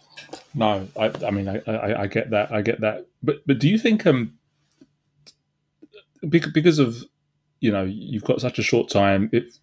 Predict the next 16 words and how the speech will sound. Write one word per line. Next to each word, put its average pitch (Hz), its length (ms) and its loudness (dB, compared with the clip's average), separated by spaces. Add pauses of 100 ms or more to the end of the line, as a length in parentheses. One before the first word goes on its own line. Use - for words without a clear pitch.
you 117 80 4
know, 104 120 4
the, 104 120 -2
the 104 160 -6
January 113 340 2
transfer 107 320 -2
window, 98 440 0 (540)
you 110 80 2
know, 98 200 0 (100)
c-, - 120 -20 (120)
can 120 200 2
be 104 100 2
difficult - 420 -4
to - 80 -6
work 104 320 0
in. 95 240 -4